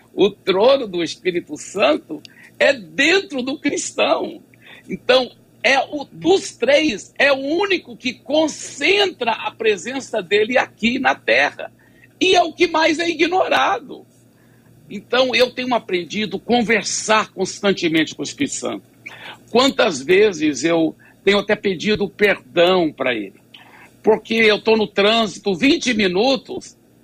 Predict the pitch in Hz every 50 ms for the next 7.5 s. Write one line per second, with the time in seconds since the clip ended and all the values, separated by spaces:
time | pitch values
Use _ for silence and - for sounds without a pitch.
0 | _ _ _ _ - - - 254 269 277 220 165 202 247 254 254 233 202 254 302
1 | 349 359 330 - - 370 415 381 320 - - 302 285 294 - - 220 214 220 -
2 | - - - - - - _ _ _ _ - - - - - _ 185 226 - -
3 | - 247 240 208 - - 220 208 196 185 180 185 196 220 214 202 190 156 139 131
4 | 120 113 110 - - - _ 196 220 214 - 240 233 220 - - 220 226 190 208
5 | 196 - - - 202 190 185 - 180 185 190 190 196 - - 208 196 - - 226
6 | 214 - 208 190 175 196 175 190 175 - 180 180 180 185 185 180 165 160 151 -
7 | - 180 160 - - 175 165 151 -